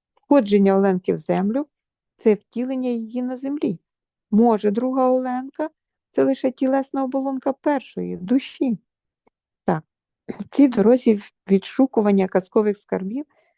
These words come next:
неможливо вичерпати свою фантазію і зупинитися. Вже згадувалось, що героїні, за яких змагаються казкові богатирі, представляють різні світи: наземний, небесний,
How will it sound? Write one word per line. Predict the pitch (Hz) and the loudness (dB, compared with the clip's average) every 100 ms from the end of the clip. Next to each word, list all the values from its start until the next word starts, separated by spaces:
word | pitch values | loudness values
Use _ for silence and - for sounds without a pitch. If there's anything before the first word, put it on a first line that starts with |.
| _ - | _ 0
неможливо | 226 285 262 220 220 233 202 | 2 2 0 -2 -2 0 -2
вичерпати | 185 226 - 202 - 185 180 | -2 -4 -4 -10 -8 -8 -8
свою | - 196 190 190 | -8 -6 -4 -6
фантазію | 190 175 175 196 208 202 196 202 _ | -6 -8 -6 -4 -4 -4 -6 -6 _
і | 180 | -8
зупинитися. | 175 185 180 170 175 - - - - _ _ _ _ _ _ - | -6 -4 -2 -4 -6 -12 -16 -14 -14 _ _ _ _ _ _ 2
Вже | 208 226 | 4 4
згадувалось, | 202 269 247 208 196 - | 2 0 2 2 0 -4
що | - 185 | -6 -4
героїні, | 180 196 196 196 269 277 190 _ _ _ _ | -2 0 2 0 -4 -6 -6 _ _ _ _
за | 180 170 | -4 4
яких | 208 208 202 - 254 240 _ - | 4 4 -2 0 2 2 _ -10
змагаються | 175 170 190 208 202 220 208 185 - | -10 -4 -2 -2 -2 -4 -2 -4 -8
казкові | 180 185 - 208 196 180 | -8 -10 -2 0 0 -6
богатирі, | 180 185 185 185 202 269 _ _ _ _ | -10 -10 -6 -6 -4 -6 _ _ _ _
представляють | - 220 - 220 262 254 240 | -2 -2 0 2 4 4 0
різні | 233 240 233 | -4 -4 -6
світи: | 226 226 220 - 175 185 _ _ _ | -6 -8 -10 -10 -12 -12 _ _ _
наземний, | 185 185 170 185 220 226 190 | 0 0 0 0 0 0 0
небесний, | 180 170 175 202 233 226 | -2 -2 -2 -4 -6 -8